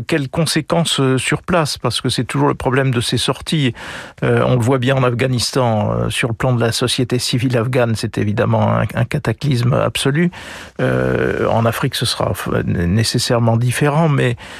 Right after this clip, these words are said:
euh, quelles sont les, les conséquences ? Et puis, je voudrais aussi vous demander si, Jean-Dominique, vous, vous n'aviez pas le sentiment que pour la première fois peut-être dans notre histoire politique récente,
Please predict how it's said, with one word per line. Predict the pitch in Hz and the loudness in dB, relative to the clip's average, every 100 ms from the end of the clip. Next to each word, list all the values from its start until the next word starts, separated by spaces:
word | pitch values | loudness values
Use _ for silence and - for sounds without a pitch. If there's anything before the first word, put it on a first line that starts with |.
| - - | -12 -4
euh, | 135 123 - - - - | -2 0 0 -2 -4 -4
quelles | - 135 | -2 -2
sont | - 151 143 | 0 2 2
les, | 131 | 2
les | 120 123 | 0 0
conséquences ? | 143 135 - 165 175 | -2 0 0 0 0
Et | 107 | -2
puis, | - 160 143 | -2 -2 0
je | 127 | 0
voudrais | 135 147 151 | 0 2 0
aussi | 135 - | 0 -2
vous | 147 139 | 0 0
demander | 123 123 131 175 | 2 2 2 2
si, | 175 - 143 131 - - - - - | 0 -2 -2 -2 -4 -14 -14 -12 -4
Jean-Dominique, | 123 123 127 143 156 | 0 2 2 0 0
vous, | 151 | -2
vous | 135 143 | 0 0
n'aviez | 139 139 139 | 2 2 0
pas | - | 0
le | 139 127 | 2 2
sentiment | 120 - 131 - 147 175 | 0 0 0 0 2 2
que | 175 139 | 0 -2
pour | 110 135 123 | -2 -2 0
la | 127 | 0
première | 127 - 139 147 139 | -2 -2 0 0 -2
fois | - 147 131 | 0 0 0
peut-être | 120 - 120 - 120 | -2 0 -2 -2 -4
dans | 117 117 | 0 2
notre | 117 - | 0 0
histoire | 120 - 120 | -4 -2 -6
politique | - 110 110 120 - | -2 -4 -2 -4 -2
récente, | 131 107 170 175 - | -2 0 0 0 -2